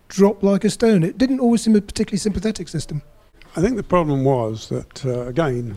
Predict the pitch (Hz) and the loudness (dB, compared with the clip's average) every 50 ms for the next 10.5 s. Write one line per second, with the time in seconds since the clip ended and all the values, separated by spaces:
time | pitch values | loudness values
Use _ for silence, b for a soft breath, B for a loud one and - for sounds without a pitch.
0 | 101 - - 135 131 123 120 120 123 123 127 127 123 123 - - - - - - | -14 -12 -8 -6 -4 -2 -2 -2 0 0 -2 -2 -4 -6 -12 -20 -20 -20 -20 -18
1 | - - - 165 135 - 123 110 110 110 113 113 110 110 104 101 - - 123 117 | -6 -2 -2 -2 0 0 -2 -2 0 -2 -2 -2 -4 -4 -6 -8 -6 -4 -2 -2
2 | 117 117 120 113 117 117 120 - - 151 147 151 143 - - - - - 127 123 | -2 -2 -4 -4 -4 -6 -8 -2 0 0 0 0 -2 -4 -8 -10 -4 -2 0 0
3 | 120 117 B B B B B B B B B B B B B B B B B B | 0 -2 B B B B B B B B B B B B B B B B B B
4 | B B B B B B _ 170 165 151 151 156 156 156 151 156 156 160 - _ | B B B B B B _ -2 0 2 2 2 2 0 0 -2 -4 -8 -12 _
5 | _ _ _ _ _ _ _ _ _ _ - 139 160 170 139 - 190 180 139 120 | _ _ _ _ _ _ _ _ _ _ 0 2 4 4 4 4 4 2 2 2
6 | 107 185 165 127 117 123 - - - - - - b b b b b b b b | 2 2 2 2 0 -2 -8 -12 -16 -16 -18 -20 b b b b b b b b
7 | b b b - - 123 117 117 117 117 120 117 113 120 - - 143 127 135 131 | b b b -10 -6 -4 -2 -2 -2 -2 -2 -4 -6 -8 -8 -6 -4 -2 -2 -2
8 | 120 110 113 117 117 - 139 120 117 120 117 110 110 110 104 - _ _ _ _ | -2 -4 -6 -6 -6 -4 -6 -4 -4 -4 -4 -6 -6 -8 -10 -16 _ _ _ _
9 | - _ - - - - - - 101 95 104 104 107 95 101 107 107 131 - _ | -20 _ -6 -6 -6 -6 -6 -8 -10 -8 -8 -10 -10 -12 -12 -10 -12 -12 -14 _
10 | _ - - 202 - - - - - - | _ -2 2 2 2 2 0 -8 -18 -16